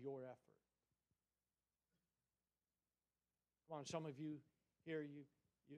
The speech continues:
you maybe think that you don't have a, you know, you don't have a, a, a, a work in the plan of God anymore. Do you pray? Then you're in it.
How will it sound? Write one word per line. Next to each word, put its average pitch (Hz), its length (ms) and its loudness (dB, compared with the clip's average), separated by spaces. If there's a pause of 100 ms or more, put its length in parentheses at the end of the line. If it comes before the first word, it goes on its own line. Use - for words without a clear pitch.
(160)
you 147 140 -6
maybe 151 340 -2
think 160 240 -4
that 147 80 -12 (100)
you 151 80 -10
don't 151 300 -10
have 151 200 -8
a, 139 100 -10 (340)
you 151 80 -6
know, 143 160 -10 (920)
you 151 80 -4
don't 147 260 -2
have 156 160 2
a, 143 160 2 (560)
a, 135 960 -10
a, - 0 -
a 139 40 4
work 151 500 4
in 151 100 -2
the 139 80 -8 (100)
plan 156 200 -4
of 143 60 -10 (120)
God 151 300 0
anymore. 156 560 -4 (560)
Do 151 60 10
you 147 180 8 (100)
pray? 160 320 2 (1900)
Then 131 160 -6
you're 143 160 -4
in 156 160 -8
it. 113 140 -20